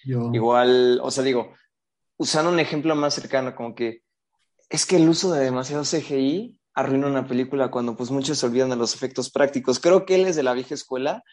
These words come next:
Speaker 2: pero porque le importa entregar algo
Speaker 1: Un
Speaker 2: que
Speaker 1: producto bueno.
Speaker 2: Ajá, un producto bueno, o sea, pero no solo que él se sienta orgulloso, sino que también sus fanáticos, sus fanáticas lo disfruten,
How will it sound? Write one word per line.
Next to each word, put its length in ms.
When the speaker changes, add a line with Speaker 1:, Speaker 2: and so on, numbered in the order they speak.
Speaker 2:
pero 180
porque 260
le 60
importa 320
entregar 540
algo 360
Speaker 1:
Un 20
Speaker 2:
que 160
Speaker 1:
producto 440
bueno. 420
Speaker 2:
Ajá, 140
un 80
producto 320
bueno, 220
o 40
sea, 160
pero 160
no 160
solo 280
que 80
él 80
se 100
sienta 220
orgulloso, 420
sino 240
que 120
también 600
sus 220
fanáticos, 680
sus 160
fanáticas 640
lo 140
disfruten, 520